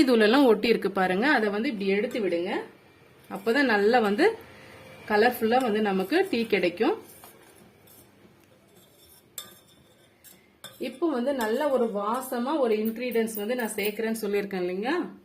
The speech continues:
அது என்னன்னு சொல்லிட்டு பாத்தீங்களா, பாருங்க இதுதாங்க அந்த சீக்ரெட்டு.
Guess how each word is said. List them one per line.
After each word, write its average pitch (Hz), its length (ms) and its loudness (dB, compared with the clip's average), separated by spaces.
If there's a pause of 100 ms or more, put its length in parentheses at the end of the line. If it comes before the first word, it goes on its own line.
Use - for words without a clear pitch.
(540)
அது 208 220 -4
என்னன்னு 269 280 -4
சொல்லிட்டு 208 300 -10
பாத்தீங்களா, 175 640 -6 (2500)
பாருங்க 214 320 0 (920)
இதுதாங்க 269 480 2
அந்த 208 200 0
சீக்ரெட்டு. 220 540 -2